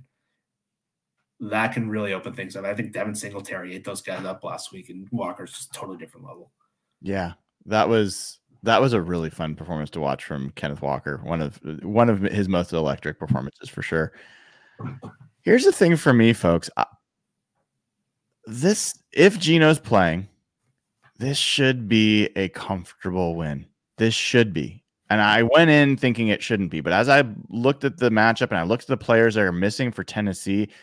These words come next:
Speaker 2: who knows on their in-, they had, like, fourteen guys miss practice today. And I don't know if some of that's just, you know, gamesmanship, but I know a lot of them are out. I know they got a bunch of guys that are on I R now.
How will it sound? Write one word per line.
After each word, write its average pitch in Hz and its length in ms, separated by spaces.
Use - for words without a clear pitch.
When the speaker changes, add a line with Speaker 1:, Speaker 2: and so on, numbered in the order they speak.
Speaker 2:
who 214 180
knows 143 360
on 110 160
their 110 120
in-, 110 220
they 160 100
had, 175 120
like, 87 140
fourteen 156 920
guys 104 440
miss 101 320
practice - 680
today. - 320
And 92 120
I 135 100
don't 165 140
know 127 220
if 113 140
some 113 180
of 113 100
that's 110 280
just, 101 300
you 101 100
know, 85 320
gamesmanship, 90 720
but 90 300
I 107 100
know 147 180
a - 20
lot 120 260
of 131 60
them 98 120
are 87 80
out. 87 400
I 87 80
know 104 200
they 147 100
got 113 140
a 101 40
bunch 101 260
of 110 80
guys 95 280
that 90 100
are 85 120
on 78 80
I 78 140
R 120 240
now. 107 480